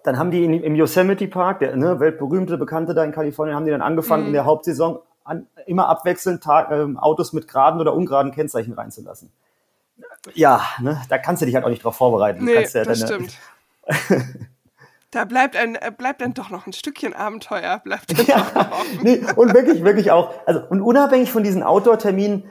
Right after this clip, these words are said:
Speaker 1: haben wir dann auch wirklich halbwegs frei Schnauze. Also wir wussten schon, was wir sehen wollen, so irgendwie New York wollen wir sehen und weiß ich nicht, auf der anderen Seite San Francisco, aber so der
Speaker 2: Mhm.
Speaker 1: Weg dahin,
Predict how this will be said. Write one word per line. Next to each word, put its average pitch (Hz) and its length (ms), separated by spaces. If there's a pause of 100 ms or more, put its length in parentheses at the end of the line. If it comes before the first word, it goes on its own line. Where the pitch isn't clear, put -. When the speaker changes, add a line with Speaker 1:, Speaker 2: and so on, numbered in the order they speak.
(160)
Speaker 1:
haben 151 180
wir 151 80
dann 139 140
auch 127 160
wirklich 139 380
halbwegs 117 380
frei 110 200
Schnauze. 104 340
Also 120 140
wir 135 80
wussten 202 280
schon, 185 120
was 160 160
wir 139 80
sehen 208 260
wollen, 185 140
so 151 100
irgendwie 139 300
New 123 140
York 139 340
wollen 160 160
wir 139 100
sehen 147 280
und 120 100
weiß 110 140
ich 117 80
nicht, 107 180 (220)
auf - 80
der 127 100
anderen 127 160
Seite 123 180
San 120 200
Francisco, 156 580 (140)
aber 135 180
so 127 80
der 123 160
Speaker 2:
Mhm. - 60
Speaker 1:
Weg 147 180
dahin, 151 480